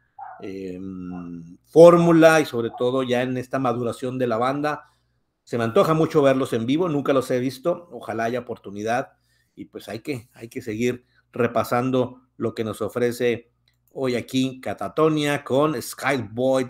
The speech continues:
of Stars. Así que chéquenlo, denle una oportunidad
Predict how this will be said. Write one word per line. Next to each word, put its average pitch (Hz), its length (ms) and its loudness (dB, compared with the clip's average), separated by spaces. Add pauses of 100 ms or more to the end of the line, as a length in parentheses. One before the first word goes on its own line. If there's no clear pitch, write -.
of 113 160 -6
Stars. - 800 2 (360)
Así - 220 -10
que - 140 -6
chéquenlo, 165 640 4
denle 131 280 -2
una 135 160 -2
oportunidad 123 840 0